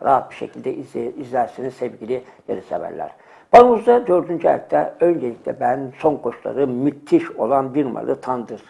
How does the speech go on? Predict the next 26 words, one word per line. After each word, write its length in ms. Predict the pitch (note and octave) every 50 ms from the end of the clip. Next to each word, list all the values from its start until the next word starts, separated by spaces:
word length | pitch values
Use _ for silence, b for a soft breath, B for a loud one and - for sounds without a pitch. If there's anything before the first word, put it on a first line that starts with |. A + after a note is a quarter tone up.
| _ _ -
e, 200 | G2 G2 G#2+ G#2+
deyip 340 | B2 B2 D3 E3+ - - B B B B B B B
daha 160 | - D3+ A2+
sonra 380 | - - C#3 B2 C3 C3+ C3+ - _ _ _
yine 300 | - D#3 C#3 C#3 C#3+ D3 B B B B _ -
dört 200 | E3+ E3 E3+ -
numaralı 260 | - C3 C#3 C3 C3
Before 280 | C3+ C3+ - C#3+ C3+ C3
of 200 | - - - -
After 400 | A2+ - - - - E3+ F3 E3+ - - - _ _ _ _ _
en 160 | F#3+ F#3 F3+ -
ciddi 240 | - - - B2
rakibi 280 | A2 A#2+ - - A#2 - - -
olarak 400 | A2 A2 A2 G#2 G#2+ G#2+ - -
değerlendirmeniz 720 | B2 A#2+ A#2+ A#2 A#2+ A2+ A2+ A2 A#2 A2 A#2 A#2+ A2 G#2
gereken 420 | G#2+ G#2+ G2+ A2 A2 - A#2 A#2 A2+
bir 100 | B2 B2
isim 180 | - - A2
olarak 240 | G2 F2+ F#2 F2+ -
sizlere 280 | - - - G2 G2 G#2
önereceğim. 480 | A#2 A#2 A#2 A2+ A2 - A#2 A2+ A2 A2
Diğer 160 | C3+ D3 B2
ikinci 320 | A2 A2 - B2+ A#2+ B2 A#2+
şanslı 380 | - - F#2 F#2+ - - G2
isim 200 | G#2+ - - F#2+
olacak. 420 | F2+ F#2 B2 - - E3 - B